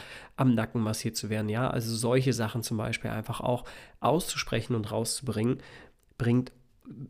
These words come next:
baut einfach so eine starke Verbindung in eurer Beziehung auf und vor allem kannst du dem Gegenüber, deinem Partner, deiner Partnerin einfach was Gutes tun. Und ja, sie wird sich, äh, er wird sich, sie wird sich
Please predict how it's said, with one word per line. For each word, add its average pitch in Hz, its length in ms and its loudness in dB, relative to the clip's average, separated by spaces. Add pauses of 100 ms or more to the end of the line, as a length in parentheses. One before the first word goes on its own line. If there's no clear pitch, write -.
baut 135 520 8
einfach 131 260 6
so 123 140 4
eine 165 140 6
starke 135 360 4
Verbindung 131 500 4
in 139 180 2
eurer 120 260 0
Beziehung 117 480 0
auf 123 360 -2
und 117 360 0
vor - 180 -4
allem 113 320 0 (320)
kannst 120 240 -2
du 120 40 0
dem 113 420 0 (420)
Gegenüber, 156 800 6
deinem 120 180 -2
Partner, 131 400 0
deiner 110 220 -2
Partnerin 120 580 0 (380)
einfach 117 420 0 (160)
was - 160 4
Gutes 202 300 2
tun. 113 380 2
Und 120 440 0 (240)
ja, 156 260 0 (120)
sie 120 240 0
wird 139 180 4
sich, - 320 6 (140)
äh, - 300 0
er 151 280 4
wird 143 160 0
sich, 151 380 0
sie 139 220 -2
wird 135 180 -2
sich 135 260 4